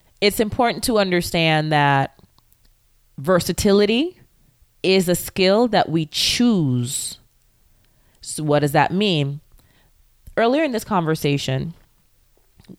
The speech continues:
I talked about how the mentor number one made the observation and regaled the fact that I am able to really tune in,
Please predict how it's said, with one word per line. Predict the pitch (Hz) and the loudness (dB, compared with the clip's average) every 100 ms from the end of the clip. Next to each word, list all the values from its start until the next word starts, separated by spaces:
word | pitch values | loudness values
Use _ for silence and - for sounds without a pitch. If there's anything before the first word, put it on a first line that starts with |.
| _ - | _ -6
I | 160 | -4
talked | 190 170 - | -2 -2 -2
about | 165 151 143 - | 0 2 2 2
how | 147 151 139 131 131 127 | 0 2 4 4 2 0
the | 139 147 143 | -2 -2 0
mentor | 147 147 143 151 | -2 -2 -2 -2
number | 147 151 | -2 -2
one | 160 139 131 127 131 - _ _ _ - | 0 2 0 -2 -8 -16 _ _ _ -2
made | 165 | 0
the | 165 | 2
observation | 160 151 147 143 160 127 | 2 2 0 0 0 -2
and | 143 | -2
regaled | 135 127 151 165 170 175 - - | -2 0 0 2 0 -2 -12 -12
the | 160 | -8
fact | 147 156 139 - | -4 0 -2 0
that | 135 - | -2 -2
I | 147 143 | 0 2
am | 147 135 | 0 0
able | 139 139 139 | -2 0 -2
to | 135 147 | -2 -2
really | 147 139 | -2 -2
tune | 123 - 202 196 185 | -4 -8 -4 -4 -2
in, | 151 143 139 139 | -2 -2 -2 -6